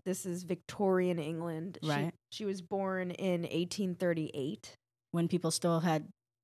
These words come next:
Speaker 2: uh, things like typhus.
Speaker 1: Yeah, so she was, she was born privileged and had a pretty, you know, seemed like she had a pretty happy childhood until her mom got typhus. And then, well, they say because of the typhus, she started having hallucinations and developed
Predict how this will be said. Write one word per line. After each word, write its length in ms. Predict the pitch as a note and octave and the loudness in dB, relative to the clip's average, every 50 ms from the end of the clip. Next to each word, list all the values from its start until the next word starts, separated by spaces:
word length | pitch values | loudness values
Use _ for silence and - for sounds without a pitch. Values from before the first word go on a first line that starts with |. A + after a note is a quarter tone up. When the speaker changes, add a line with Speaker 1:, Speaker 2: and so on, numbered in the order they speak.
| _ _ _ - | _ _ _ -4
Speaker 2:
uh, 200 | E3+ E3 D#3 D3 | -2 0 0 0
things 280 | C#3+ - D#3+ D#3 D#3+ D#3 | 0 0 0 0 2 0
like 160 | D3+ - - - _ _ _ - | -2 -4 -4 -8 _ _ _ -6
typhus. 800 | - - D#3 E3+ F3+ - G3 G3 - - - - - - - - _ _ _ - - - - _ _ _ _ - | 0 4 4 4 4 2 -2 -2 0 0 0 0 0 0 -4 -10 _ _ _ -18 -18 -18 -18 _ _ _ _ -6
Speaker 1:
Yeah, 380 | E3+ F#3 G3+ G#3 F#3+ D#3+ D3 E3 | -2 2 2 4 4 4 2 2
so 260 | - - G#3 G3 F#3+ | 0 0 0 0 0
she 200 | - - B3 B3 | 0 0 0 0
was, 200 | A#3+ A#3+ F#3+ - - _ _ G#3 | 0 -2 -2 -6 -12 _ _ -8
she 120 | - A#3 | -4 0
was 200 | A3 A#3+ C4 G#3+ F#3+ | 2 2 2 2 4
born 220 | A3+ A3+ G#3+ G#3 | 4 4 4 4
privileged 600 | - G3 G#3 G3+ F#3+ F#3+ F#3+ F3+ F3+ - - - - - - - - | 2 0 0 2 2 0 0 0 -2 -6 -12 -12 -12 -12 -12 -8 -8
and 80 | G#3+ G3 | -4 0
had 160 | G#3 G#3+ G3+ | 2 4 4
a 80 | G3+ F3 - - | 4 4 2 0
pretty, 320 | - C4+ C#4+ D4 C4 A#3 - - | 0 2 2 2 0 -2 -6 -8
you 100 | - C4+ | -6 -4
know, 140 | B3+ A#3 A3 A#3 | -2 0 0 -2
seemed 220 | - - C#4 C#4+ | -2 -2 -2 0
like 140 | C4+ G#3+ - | 0 0 0
she 120 | - G#3 | -2 -2
had 100 | G3 F#3 | -2 -2
a 40 | F#3 | -2
pretty 220 | - - G3+ F#3 F#3 | -4 -2 -2 -2 0
happy 300 | F#3+ F#3+ F3+ F3+ G3+ F3+ | 0 0 0 0 -2 -8
childhood 540 | - - G3 F#3 F3+ F3+ F3 E3+ F#3 F3+ F3+ | -2 2 4 4 6 4 2 2 2 2 2
until 260 | E3+ E3+ - A3 F#3 | 2 0 0 0 0
her 80 | E3+ E3 | 0 2
mom 240 | E3+ E3 E3 E3 E3 | 2 2 0 0 0
got 180 | D#3+ D#3+ D#3 - | -2 -2 -4 -4
typhus. 680 | - - F#3+ F3+ F3 - - G#3 E3+ D3+ E3 - - - - - | -6 -4 -4 -4 -4 -6 -8 -6 -6 -6 -6 -6 -10 -18 -16 -8
And 420 | - G#3 G3+ G3 G3 F#3+ F#3 F3+ F3 - - | -6 -6 -4 -4 -4 -6 -6 -6 -8 -6 -4
then, 920 | G3+ A3 A#3 A#3 A#3 A#3 G#3 F#3 F3+ F3+ F#3 F#3+ G3 A3 A#3+ C4 D4 - _ _ _ _ _ _ - - - _ _ _ _ _ _ _ _ _ _ - - | -2 0 2 2 2 2 2 2 2 2 2 2 0 0 -2 -2 -4 -4 _ _ _ _ _ _ -20 -20 -20 _ _ _ _ _ _ _ _ _ _ -4 0
well, 240 | G#3 G#3 G3+ G#3 | 4 6 6 6
they 140 | G3+ G#3+ G#3 G3+ | 6 6 4 4
say 360 | - A3 G3 F#3+ F#3+ F#3+ F#3+ | 4 4 6 6 6 6 4
because 300 | F3+ G3+ F#3+ - G3+ F3+ | 2 0 -2 -2 -2 -4
of 80 | E3+ | -4
the 60 | E3+ F3 | -4 -4
typhus, 520 | - F#3+ F3 F#3 E3+ - F3+ E3+ E3+ - | -2 -2 -2 -2 0 0 -2 -2 -2 -4
she 260 | - - F3+ E3 E3 E3 | -6 -4 -4 -4 -4 -6
started 340 | - - F#3+ F3 F3+ F3 E3 | -6 -4 -2 -2 -2 -2 -2
having 280 | F3+ F3 F3+ F3 F3+ | -2 -2 -2 -2 -2
hallucinations 880 | D#3+ F#3 F3+ F3 F3 F3+ F3 - F3+ F3 F3 F3+ - - E3+ D#3+ D#3 F3 | -4 -2 -2 0 0 -2 -2 -4 -8 -6 -6 -6 -6 -6 -6 -6 -6 -6
and 100 | F#3+ F#3 | -6 -6
developed 560 | F#3 E3 F3 F3 E3+ E3+ F3 E3 _ - F#3+ | -4 -2 -2 -2 0 -2 -4 -6 _ -14 -16